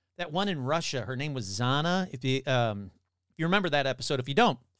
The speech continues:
find that episode. It's a very crazy, cool episode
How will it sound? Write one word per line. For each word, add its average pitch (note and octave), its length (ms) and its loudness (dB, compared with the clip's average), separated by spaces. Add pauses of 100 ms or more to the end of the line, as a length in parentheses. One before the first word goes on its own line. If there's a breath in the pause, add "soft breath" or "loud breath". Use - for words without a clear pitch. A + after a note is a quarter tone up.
find A3 180 2
that F3 80 4
episode. B2 300 0
It's F#2 80 -6
a - 20 -6
very D3+ 400 0 (280)
crazy, A3 600 -4
cool G#3 300 0
episode B2 540 0